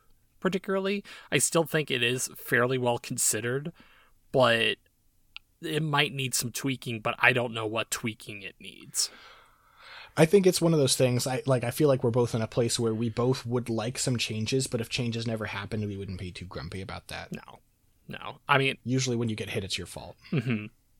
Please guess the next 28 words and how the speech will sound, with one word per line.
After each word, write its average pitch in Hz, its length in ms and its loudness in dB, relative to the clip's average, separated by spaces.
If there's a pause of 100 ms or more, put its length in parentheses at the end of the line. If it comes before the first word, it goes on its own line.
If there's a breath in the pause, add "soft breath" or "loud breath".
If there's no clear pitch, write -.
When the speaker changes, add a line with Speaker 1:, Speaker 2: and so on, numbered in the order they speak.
(600)
Speaker 1:
I 147 100 6
have 220 220 6
found, 170 460 4
um, 120 260 0
some 123 200 -2
success 123 500 -2
of, 123 180 -4
like, 107 420 -2 (1120)
I 143 40 2
use 147 340 4
a, 120 440 0
uh, 120 260 0
eight - 240 -8
buttons, 143 580 -4 (560 soft breath)
um, 117 560 -2 (100)
on 117 200 -4
the, 113 220 -4
like, 127 180 0
an 127 120 -2
eight 123 160 0
button, 123 180 -2
like, 127 200 -4
traditional 120 640 -2
fight 107 320 -6
stick. - 440 0 (460 loud breath)
I 156 120 6
have 180 420 8
Speaker 2:
Mm-hmm. 139 180 -2